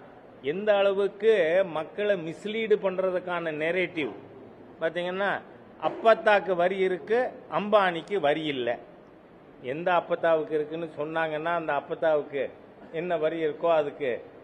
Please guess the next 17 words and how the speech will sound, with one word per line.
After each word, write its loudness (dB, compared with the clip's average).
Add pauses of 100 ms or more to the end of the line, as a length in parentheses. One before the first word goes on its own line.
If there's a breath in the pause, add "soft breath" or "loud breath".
தீர்வு 2
காணலாம். -2 (420)
இந்த 2
மாதிரியாக 0 (480)
வந்து 0 (320)
பிரெட்டுக்கு -2
இல்ல, 4 (460)
பட்டருக்கு 2
இருக்குன்னா, -2 (360)
பட்டருக்கு 0
டாக்ஸ் 0
ஜி -6
எஸ் 2
டி 0
வர்றதுக்கு 0
முன்னாடியும் -4
இருந்தது. -4